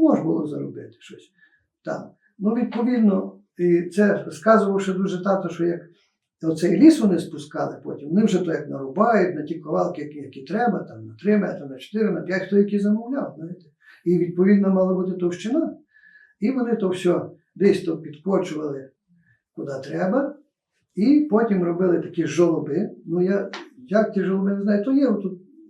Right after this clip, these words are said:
розказують по радіо, що Верховинський район, Косівський, то можна там деталі більше узнати. І по тих жолобах то дерево пускали. То, каже, так гриміло, страшний гул такий був у лісі, як це летіло дерево.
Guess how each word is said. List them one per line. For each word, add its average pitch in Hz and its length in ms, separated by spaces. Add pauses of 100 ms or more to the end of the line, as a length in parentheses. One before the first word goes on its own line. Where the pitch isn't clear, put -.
розказують 180 600
по 151 100
радіо, 214 300
що - 160
Верховинський 202 560
район, 180 200
Косівський, 185 480
то 175 100
можна 175 280
там 165 160
деталі 175 440 (420)
більше 185 360
узнати. 165 560 (520)
І 202 140
по - 280
тих 226 240
жолобах 160 760 (600)
то 139 100
дерево 196 460
пускали. 160 600
То, 165 140
каже, 180 280
так 208 260
гриміло, 202 760 (600)
страшний 180 720
гул 180 340
такий 151 240
був 147 180
у 151 60
лісі, 151 280
як 135 120
це 165 120
летіло 151 440
дерево. 135 400